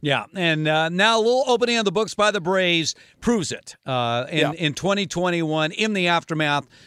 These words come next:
Speaker 1: of a shortened twenty twenty season. So we'll see what happens today.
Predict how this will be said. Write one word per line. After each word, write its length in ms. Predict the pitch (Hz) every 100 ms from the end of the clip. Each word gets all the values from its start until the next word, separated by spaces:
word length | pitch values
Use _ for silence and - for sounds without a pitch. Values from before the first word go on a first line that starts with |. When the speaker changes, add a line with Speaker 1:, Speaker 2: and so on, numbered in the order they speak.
| -
Speaker 1:
of 140 | 151
a 40 | 151
shortened 340 | 175 160 143
twenty 300 | - 160 147
twenty 300 | - 151 139
season. 460 | - 147 120 113 107
So 320 | - 151 123 - - _ -
we'll 120 | 233
see 180 | 294 285
what 120 | 247
happens 420 | 262 254 262 -
today. 480 | 247 247 269 262